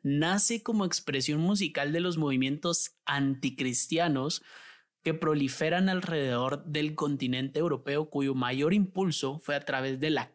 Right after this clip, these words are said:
quema de numerosas iglesias cristianas. Información, fuente fi-, Wikipedia. Así que ustedes, conocedores del black metal, me dirán qué tan cierto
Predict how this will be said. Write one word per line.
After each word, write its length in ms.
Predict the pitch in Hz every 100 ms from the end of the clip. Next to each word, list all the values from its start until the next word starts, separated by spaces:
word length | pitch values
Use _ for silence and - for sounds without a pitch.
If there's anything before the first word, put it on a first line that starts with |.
| _
quema 400 | 208 269 277 285
de 120 | 196
numerosas 960 | 160 156 147 139 170 214 240 233 - -
iglesias 1040 | 160 151 147 165 214 226 - 220 214 - -
cristianas. 1300 | - 135 127 - _ - 180 190 170 135 - - - - - - - - - _
Información, 920 | 165 147 139 135 127 147 151 190 214 -
fuente 720 | - 160 190 190 208 208 208
fi-, 340 | - - - _ -
Wikipedia. 960 | 151 139 123 131 139 135 127 120 -
Así 200 | 127 143
que 140 | 143 151
ustedes, 560 | - 147 143 143 143
conocedores 640 | - 135 131 135 131 143 139
del 120 | 127
black 260 | 131 127
metal, 300 | 135 131 151
me 240 | 156 139 123
dirán 380 | 120 123 123 123
qué 140 | 135
tan 320 | - 135 127
cierto 680 | - 135 127 - _ 156 -